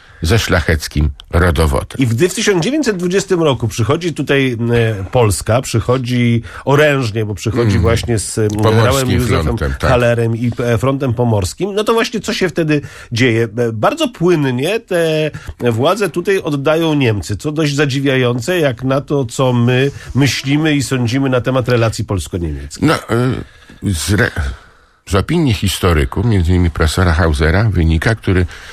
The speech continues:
Speaker 1: prześledził niemieckie reakcje na ut-, na postanowienia traktatu wersalskiego, e, Niemcy w zasadzie pogodziły się z ut-, utratą Wielkopolski. Pomorza i,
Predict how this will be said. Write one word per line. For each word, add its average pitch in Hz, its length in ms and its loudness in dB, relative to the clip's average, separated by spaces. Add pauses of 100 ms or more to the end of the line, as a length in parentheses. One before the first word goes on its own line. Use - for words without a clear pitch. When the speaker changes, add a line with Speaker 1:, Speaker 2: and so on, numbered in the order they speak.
(160)
Speaker 1:
prześledził 117 720 0
niemieckie 98 680 0
reakcje 92 480 2
na 87 160 4
ut-, 85 300 -2
na 90 280 4
postanowienia 90 760 2
traktatu 82 500 0
wersalskiego, 90 800 0 (640)
e, 127 220 2
Niemcy 202 340 0
w 170 60 -4
zasadzie 151 480 0
pogodziły 127 640 0
się 120 220 0
z 110 80 0
ut-, - 760 -2
utratą 117 420 2
Wielkopolski. 87 800 0
Pomorza 175 680 2
i, 151 240 0